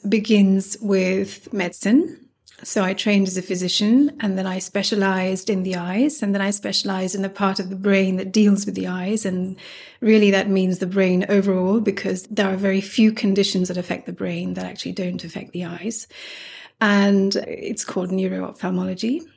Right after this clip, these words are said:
And I did quite a lot of neuroscience research as part of that and throughout my training. And that really made me very, very interested in the brain. And my most recent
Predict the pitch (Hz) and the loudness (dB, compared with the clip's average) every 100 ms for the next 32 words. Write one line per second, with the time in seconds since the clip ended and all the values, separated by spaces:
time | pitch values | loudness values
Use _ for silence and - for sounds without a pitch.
0 | _ _ - 208 196 196 202 202 196 196 | _ _ -2 2 2 2 2 2 4 2
1 | 196 - 185 190 180 185 190 185 - 190 | 0 -4 -4 -4 -4 0 0 0 -2 -2
2 | 185 175 180 - 175 214 - - - 180 | -2 -2 -6 -6 -10 -8 -8 -8 -6 -6
3 | 170 170 180 196 - - _ - 196 190 | -6 -6 -6 -4 -6 -8 _ -6 -6 -4
4 | 190 190 185 180 - 180 180 226 277 - | -6 -4 -6 -6 -8 -6 -2 0 0 -4
5 | - - - - - 226 226 233 226 226 | -18 -20 -20 -20 -4 2 2 4 6 8
6 | 220 214 202 - - 240 202 202 196 202 | 8 6 2 -12 0 4 4 2 0 2
7 | 202 202 196 180 90 196 - 180 - 202 | 4 4 2 -2 -4 -4 -6 -6 0 2
8 | 196 202 175 180 190 269 - _ _ _ | 2 -2 -6 -4 -2 -2 -4 _ _ _
9 | 214 208 208 202 202 196 - 196 208 220 | 0 2 2 2 2 2 -2 0 4 4
10 | 208 - 220 233 233 240 220 220 - | 2 -2 2 2 4 0 0 0 -4